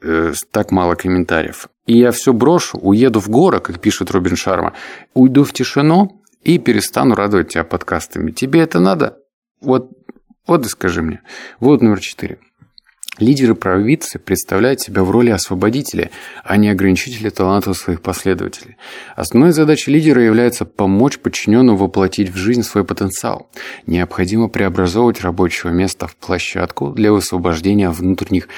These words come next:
гениев твоих людей. Компания прежде всего должна предоставлять своим сотрудникам возможность личностного роста и получения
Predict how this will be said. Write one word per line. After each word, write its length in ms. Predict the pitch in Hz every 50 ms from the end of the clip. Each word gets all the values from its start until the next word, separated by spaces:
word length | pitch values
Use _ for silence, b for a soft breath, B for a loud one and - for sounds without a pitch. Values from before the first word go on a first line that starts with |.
| B B B B -
гениев 520 | 92 87 90 98 95 95 95 92 87 -
твоих 320 | - 87 85 82 78 -
людей. 340 | - 90 90 95 90 - - B B B B B B B B _
Компания 520 | - 98 104 98 - 139 147 160 156 131
прежде 300 | - 143 135 123 123 117
всего 220 | - - - 117
должна 380 | 107 110 110 104 101 113 113 110
предоставлять 640 | - 95 95 95 92 85 - - 90 92 101 107 101
своим 220 | - - 92 90 85
сотрудникам 640 | - 92 87 - 101 110 107 107 92 - 95 90
возможность 640 | 87 90 85 82 90 95 101 95 95 90 - - -
личностного 760 | - 85 90 107 - - - 120 113 - - 87 85 78 78
роста 340 | 80 82 82 - - 139
и 200 | 170 - - 127
получения 560 | 110 - 104 95 87 - - 107 117 120 107